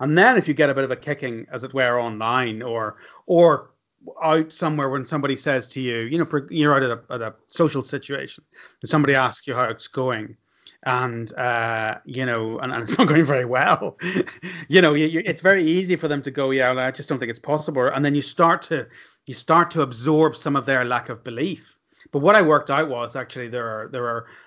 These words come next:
there are kind of three types of people in terms of this. You've got people who support you really genuinely, you know, who think, "That's really great. What can I do?" My brother sat in that category.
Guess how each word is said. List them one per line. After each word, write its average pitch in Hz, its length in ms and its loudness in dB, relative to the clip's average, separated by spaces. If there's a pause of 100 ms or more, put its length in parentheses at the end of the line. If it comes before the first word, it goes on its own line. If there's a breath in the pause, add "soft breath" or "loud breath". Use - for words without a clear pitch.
(140 loud breath)
there 139 120 2
are 127 300 0
kind 170 400 4
of 143 100 0
three 147 280 0
types 165 280 -4
of - 80 -6
people 127 240 -8
in 113 120 -10
terms 117 240 -8
of 104 80 -18
this. 113 200 -12
You've 131 140 -8
got 165 160 -6
people 208 240 -2
who 139 100 2
support 143 500 -2
you 113 200 -12 (400 soft breath)
really 165 480 4
genuinely, 120 720 -4 (100)
you 143 80 -4
know, 131 80 -2
who 127 100 -6
think, 120 360 -10 (220)
"That's 156 200 0
really 151 200 4
great. 123 320 -6 (260 soft breath)
What 165 220 4
can 143 120 -4
I 127 140 -2
do?" 117 320 -8
My 117 100 -8
brother 131 300 -2
sat 123 260 -10
in 110 60 -18
that 104 180 -16
category. 104 480 -14